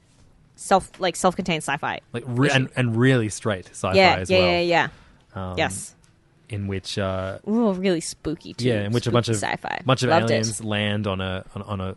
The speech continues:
Speaker 2: on a spooky planet and find a spooky alien who is,
Speaker 1: Yep.
Speaker 2: who is the, the Ice Cream Man,
Speaker 1: Yeah.
Speaker 2: basically, who is, like, this awful spider creature.
Speaker 1: Yeah.
Speaker 2: Um,
Speaker 1: And Martin Morazzo's art is so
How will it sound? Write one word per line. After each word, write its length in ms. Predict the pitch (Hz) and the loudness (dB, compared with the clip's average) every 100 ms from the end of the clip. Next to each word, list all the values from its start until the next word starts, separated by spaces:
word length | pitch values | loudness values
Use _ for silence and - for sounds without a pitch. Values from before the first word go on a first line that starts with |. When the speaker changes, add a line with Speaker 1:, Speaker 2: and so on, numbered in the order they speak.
| - | -8
Speaker 2:
on 140 | 101 | -10
a 40 | 98 | -6
spooky 260 | 131 120 | -6 -6
planet 300 | 104 107 101 | -2 0 0
and 100 | 98 | -4
find 200 | 95 95 | -6 -4
a 40 | 98 | -4
spooky 340 | - 117 107 | -2 -4 -4
alien 340 | 92 92 92 90 | -6 -6 -8 -8
who 180 | 92 87 | -8 -4
is, 100 | 92 | -2
Speaker 1:
Yep. 180 | 170 101 | -2 -2
Speaker 2:
who 80 | 98 | -4
is 200 | 92 - | -6 -10
the, 100 | - | -10
the 260 | 95 117 113 | -10 -4 -2
Ice 160 | 98 - | -2 -4
Cream 220 | 95 85 | -8 -8
Man, 240 | 82 87 85 | -10 -10 -6
Speaker 1:
Yeah. 220 | 90 175 131 | -2 0 -2
Speaker 2:
basically, 180 | 90 - - - - | -6 -10 -20 -20 -10
who 100 | 101 | -8
is, 80 | 98 | -6
like, 100 | 95 | -8
this 140 | 101 | -8
awful 320 | 104 92 98 | -8 -8 -10
spider 380 | - - 92 95 | -8 -6 -4 -6
creature. 460 | - 92 90 95 90 - | -6 -8 -8 -10 -10 -6
Speaker 1:
Yeah. 280 | 175 156 135 - _ _ _ _ - | -2 -2 -4 -10 _ _ _ _ -20
Speaker 2:
Um, 500 | 107 92 90 90 92 - _ _ - - - - - _ _ _ - - | -12 -10 -10 -12 -16 -20 _ _ -20 -20 -20 -20 -20 _ _ _ -20 -8
Speaker 1:
And 140 | 233 | -6
Martin 260 | 285 339 240 | -4 -4 -2
Morazzo's 420 | 175 165 175 165 - | 0 -2 -2 -6 -2
art 220 | 156 160 | -2 0
is 100 | 160 | -4
so 680 | - - 175 175 175 165 147 | -6 -2 0 2 0 -4 -8